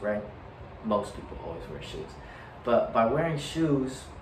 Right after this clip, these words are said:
you kinda, it kinda comes with the territory that they're gonna be beaten up. And that, you know, for example, it's raining a lot today, and my Vans got soaked in water, and I had to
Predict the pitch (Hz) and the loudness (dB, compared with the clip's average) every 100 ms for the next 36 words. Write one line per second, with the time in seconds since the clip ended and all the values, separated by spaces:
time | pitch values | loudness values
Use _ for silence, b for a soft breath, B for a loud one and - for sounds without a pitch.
0 | - - - - - 143 143 135 123 - | -14 -14 -14 -14 -10 -6 -2 0 0 -2
1 | 135 - 143 135 120 107 - 113 107 - | -2 -2 -2 -2 -2 -4 -4 -4 -4 -2
2 | 101 95 101 104 98 95 95 92 104 98 | -4 -4 -2 -2 -2 -4 -8 -8 -8 -8
3 | 95 87 - - - - - - 101 95 | -6 -6 -8 -12 -14 -14 -14 -8 -6 -2
4 | 90 - - - - - - 113 110 113 | -2 -4 -10 -14 -14 -14 -4 -2 0 0
5 | 110 120 113 107 101 104 107 107 101 98 | 2 0 0 0 -2 0 0 2 2 2
6 | 101 - 104 107 101 98 B B - 98 | 0 -2 -4 -2 -2 -4 B B -12 -8
7 | 98 98 95 92 95 95 98 95 95 95 | -6 -6 -8 -2 -2 -2 -2 -4 -2 -4
8 | - 101 92 92 95 120 113 92 87 - | -2 -4 -4 -4 6 10 10 8 0 -8
9 | - - - - - - 101 87 - - | -14 -14 -14 -14 -14 -8 -4 -2 0 0
10 | 110 - 101 98 95 92 | -2 -6 -4 -2 0 -2